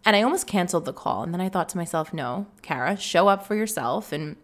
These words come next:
be honest with her and tell her where you're feeling blocked." And I didn't know if she'd really be able to help me, 'cause I wasn't sure if it was really, like, you know, what I,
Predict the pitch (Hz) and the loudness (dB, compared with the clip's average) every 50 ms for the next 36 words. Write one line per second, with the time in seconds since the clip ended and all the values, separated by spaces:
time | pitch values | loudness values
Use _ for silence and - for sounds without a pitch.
0 | - 165 185 214 247 - - 202 180 180 175 175 - 185 180 - - 165 156 175 | -4 0 0 2 4 6 6 6 6 4 2 0 -2 -4 -4 0 2 4 4 4
1 | 185 180 170 - - 160 151 170 202 220 214 175 160 156 165 185 202 214 202 - | 4 4 2 0 0 2 4 4 4 4 4 2 2 2 2 2 0 0 -2 -4
2 | 190 185 190 220 226 - 165 156 147 143 160 180 - - 160 151 151 156 185 226 | -4 -2 0 0 0 0 0 0 2 2 2 0 -2 -4 -4 -4 -2 -2 -2 -4
3 | 240 277 277 262 240 233 - - 208 196 208 190 190 190 190 180 170 160 160 165 | -2 -2 0 0 0 0 -2 -6 -4 -2 -2 0 0 0 0 -2 -2 -2 -4 -6
4 | - 165 165 190 175 - - 196 190 185 180 170 - 165 - - - - - - | -8 -2 0 2 2 2 0 0 0 0 -2 -2 -6 -10 -10 -14 -20 -20 -20 -20
5 | - - - - - - 381 392 370 - - 220 202 196 202 - 170 180 165 170 | -20 -20 -20 -14 0 2 2 4 4 4 6 6 6 6 4 2 0 0 -2 -2
6 | 175 180 175 175 170 165 160 135 - - - - - _ - - - _ _ _ | -2 0 2 2 2 4 2 2 0 -2 -8 -16 -20 _ -20 -20 -20 _ _ _
7 | _ _ _ _ _ _ _ _ _ _ _ _ 247 233 185 151 180 190 202 196 | _ _ _ _ _ _ _ _ _ _ _ _ 6 6 6 6 6 8 8 8
8 | - 143 | 8 4